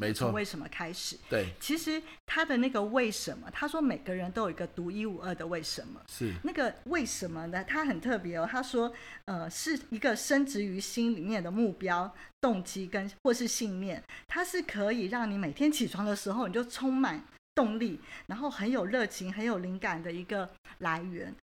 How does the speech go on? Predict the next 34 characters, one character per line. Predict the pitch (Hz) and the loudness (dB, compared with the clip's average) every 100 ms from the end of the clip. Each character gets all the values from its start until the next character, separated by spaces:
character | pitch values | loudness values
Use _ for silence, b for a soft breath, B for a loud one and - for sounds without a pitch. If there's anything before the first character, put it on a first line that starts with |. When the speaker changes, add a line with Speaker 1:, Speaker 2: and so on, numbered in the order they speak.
| _ | _
Speaker 2:
然 | 202 | -2
后 | 285 | 0
你 | 262 202 | 0 0
辛 | - 262 | 2 0
苦 | 247 180 | 2 -2
一 | |
天 | 190 214 | -2 -4
回 | 190 | -4
家 | 170 190 | -4 -4
以 | 170 | -4
后， | 160 208 | -6 -6
你 | 170 | -4
会 | 277 | -4
觉 | 294 214 | -2 -2
得 | 202 226 214 B B - | 2 0 0 B B -8
，“哇， | 254 208 156 | -6 -4 -6
我 | |
好 | 196 - 202 220 | -8 -4 -2 2
满， | 254 254 - 202 | 2 0 -2 -6
我 | |
好 | 226 214 | -4 -2
像 | 262 254 | -2 0
在 | 247 | 0
自 | 240 - 262 | -2 -2 -2
我 | 175 | 0
实 | 165 - 175 | -2 -4 -4
现 | - 220 | -2 -2
里 | 190 | 0
面 | 226 | -2
非 | 202 - 269 277 | -2 -2 0 0
常 | 269 190 | -4 -4
的 | 196 | -2
满 | 202 170 | -4 -4
足， | 165 180 | -8 -8